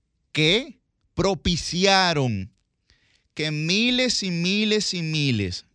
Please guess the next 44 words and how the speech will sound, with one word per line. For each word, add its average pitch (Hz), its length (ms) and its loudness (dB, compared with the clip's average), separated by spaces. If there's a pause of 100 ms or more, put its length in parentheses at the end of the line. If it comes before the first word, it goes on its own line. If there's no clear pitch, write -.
(120)
de 127 200 -2
niños 240 760 -4 (720)
que 147 180 -2
iban 190 380 -2
a 170 80 -2
nacer 120 640 -4 (480)
condenados 156 840 0
al 131 220 -2
círculo 180 600 -2
vicioso 156 500 -2
de 135 60 0
la 123 120 -2
pobreza 113 420 -4
y 110 40 -6
que 131 120 -10
se 131 140 -6
iban 175 220 -2
a 156 100 -2
convertir 120 640 -4 (300)
en 139 160 2
potenciales 139 580 -2
delincuentes, 160 680 -4 (720)
no 143 180 2
nacieran. 90 360 -8 (1160)
Yo 123 120 -6
sé 185 140 0
que 190 60 0
es 185 80 -2
un 208 80 -4
tema 208 220 0
duro 123 340 0 (420)
y 107 80 -8
yo 123 80 -2
sé 175 160 -2
que 196 100 0
mucha 196 260 -4
gente 196 260 -2
no 190 80 0
le 190 80 0
gusta 180 260 -2
hablar 156 220 0
sobre 117 200 -8
este 117 160 -8
tema 80 320 -14